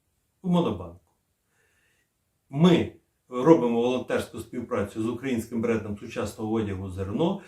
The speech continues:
Щомісяця я дарую отакі мерчі гарні, е, тим, м, донаторам або патронам,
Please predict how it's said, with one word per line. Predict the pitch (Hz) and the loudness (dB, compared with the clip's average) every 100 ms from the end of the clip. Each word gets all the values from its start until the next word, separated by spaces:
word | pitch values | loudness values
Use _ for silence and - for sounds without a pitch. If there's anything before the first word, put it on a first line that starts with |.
| - | -20
Щомісяця | _ - 127 156 202 226 - 143 | _ -6 2 6 6 4 2 2
я | 123 131 | 2 2
дарую | 120 139 135 117 110 - - | 4 2 2 0 -2 -8 -4
отакі | 110 110 131 123 110 | -2 2 0 0 0
мерчі | 113 113 107 - 156 | 2 2 0 -4 -4
гарні, | 175 185 185 196 196 - - _ | 0 0 0 -2 -4 -10 -20 _
е, | 151 139 - | -2 -2 -2
тим, | - 175 214 | 2 4 4
м, | 175 - 135 120 113 101 | 2 -2 -10 -6 -4 -2
донаторам | 135 143 131 123 117 113 113 | 0 4 4 2 2 2 0
або | - 117 104 113 107 - _ | 0 -2 0 0 0 -4 _
патронам, | - 117 160 185 185 180 | -6 2 4 6 4 0